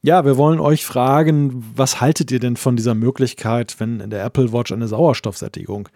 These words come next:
gemessen werden kann? Also die Frage lautet, wie wichtig wäre dir eine Messung der Sauerstoffsättigung in der Apple Watch?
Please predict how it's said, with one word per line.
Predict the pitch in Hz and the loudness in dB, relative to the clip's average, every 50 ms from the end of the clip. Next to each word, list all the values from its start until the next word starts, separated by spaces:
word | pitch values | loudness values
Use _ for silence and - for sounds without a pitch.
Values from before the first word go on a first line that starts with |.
| _ - - - - - - - | _ -20 -20 -20 -20 -20 -8 -2
gemessen | - 135 135 139 139 - 143 131 | 0 2 2 2 2 2 0 0
werden | 123 123 123 117 117 120 | 2 2 0 0 -2 -2
kann? | - - 127 117 117 | -2 -2 -2 -2 -2
Also | 113 123 120 | -2 -4 -4
die | 123 | -4
Frage | - - 123 117 147 151 147 | -4 -4 -2 -2 0 2 2
lautet, | 139 135 143 147 147 139 135 139 - - | 4 4 4 4 4 2 2 0 -6 -10
wie | 107 120 160 208 214 147 | -4 0 2 2 2 2
wichtig | 165 165 - - 170 160 - - | 0 0 0 0 -2 -2 -2 0
wäre | 120 123 131 135 123 127 | 0 0 2 2 0 0
dir | 123 127 113 | 0 -2 -2
eine | 117 123 113 | -2 -4 -2
Messung | 113 113 113 - 127 120 | -2 -2 -2 -2 0 0
der | 120 113 | 0 0
Sauerstoffsättigung | 98 101 90 95 104 - - 101 98 - - 104 - - 92 - 104 101 95 - _ _ _ | 0 0 -2 -2 -2 -2 -4 -6 -6 -4 -6 -8 -8 -8 -8 -8 -8 -8 -8 -12 _ _ _
in | - 113 | -8 -4
der | 104 101 101 | -4 -4 -4
Apple | - - 98 - | -4 -6 -8 -10
Watch? | - - - - - - - - | -10 -10 -10 -8 -8 -8 -8 -10